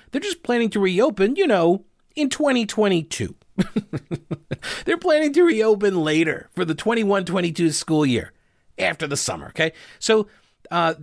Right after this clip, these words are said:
it's not true that all of the school districts are moving with haste towards in-person instruction. And generally, this is the larger school districts that are still closed.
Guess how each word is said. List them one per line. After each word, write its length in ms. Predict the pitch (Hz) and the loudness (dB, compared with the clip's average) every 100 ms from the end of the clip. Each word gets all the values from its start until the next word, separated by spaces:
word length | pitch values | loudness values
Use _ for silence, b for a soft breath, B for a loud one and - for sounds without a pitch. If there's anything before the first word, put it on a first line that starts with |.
| - | -2
it's 240 | 202 190 165 | -2 0 0
not 380 | 180 240 269 | 0 2 0
true 600 | - - 214 240 104 92 - b | -4 -2 2 2 0 -6 -12 b
that 260 | 139 170 - | -4 -4 -2
all 300 | 185 180 208 | 0 4 4
of 80 | 226 | 2
the 80 | 214 | 0
school 280 | - 190 175 | -2 2 2
districts 440 | 143 135 156 - | 2 -2 -4 0
are 100 | 147 | 0
moving 840 | 139 143 202 254 180 160 156 175 - - | 2 4 4 4 2 0 0 -2 -6 -8
with 220 | 120 143 | -2 -2
haste 600 | - 208 170 117 - - - | -2 -2 0 0 -2 -8 -8
towards 340 | - 165 156 - | 0 0 0 -2
in-person 600 | 160 175 - 139 - 143 | -4 -4 -2 -2 0 0
instruction. 640 | 151 - 233 240 - 113 | 0 -2 -2 -2 -2 -4
And 200 | 123 156 | -2 -2
generally, 480 | 120 165 330 220 135 | 0 -2 0 2 2
this 260 | 135 262 294 | 0 -2 0
is 320 | 294 123 - B B B | 2 0 -4 B B B
the 140 | 156 | -2
larger 680 | 143 135 180 214 151 139 143 | 0 2 2 2 2 0 0
school 380 | - - 277 320 | -4 -2 0 2
districts 600 | 156 104 - - - - _ _ _ _ _ - | 0 -4 -10 -10 -10 -10 _ _ _ _ _ -6
that 140 | 147 | -2
are 80 | 160 | -2
still 240 | 156 160 143 | 0 -2 0
closed. 400 | 233 220 - | 0 -2 -4